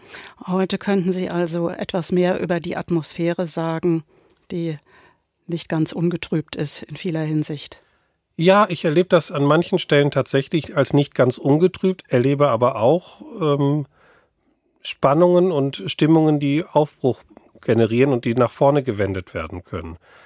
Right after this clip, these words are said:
Speaker 2: Ich erlebe, ähm, natürlich Streitereien um die ein oder anderen Themen, auch innerhalb der Stadt, und bin sehr gespannt. Es ist jetzt das erste Mal, dass ich Haushaltsverhandlungen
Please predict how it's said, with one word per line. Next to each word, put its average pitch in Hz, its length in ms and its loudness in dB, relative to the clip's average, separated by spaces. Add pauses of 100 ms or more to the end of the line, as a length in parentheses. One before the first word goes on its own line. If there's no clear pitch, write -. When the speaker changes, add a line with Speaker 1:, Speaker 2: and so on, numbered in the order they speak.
(180)
Speaker 2:
Ich - 120 -8
erlebe, 120 460 2 (340)
ähm, 101 340 2
natürlich 135 500 2
Streitereien 120 680 0
um 110 160 -2
die 123 100 -4
ein 120 220 0
oder 117 180 0
anderen 104 400 0
Themen, 160 340 2
auch 113 140 -2
innerhalb 110 460 2
der 95 100 -4
Stadt, - 380 -2 (420)
und 127 160 0
bin 123 160 4
sehr 123 220 4
gespannt. 143 580 0 (400)
Es - 140 -6
ist - 140 -2
jetzt 123 200 -2
das 113 140 0
erste 123 400 0
Mal, 120 280 4
dass 143 200 -4
ich - 180 -8
Haushaltsverhandlungen 117 1120 0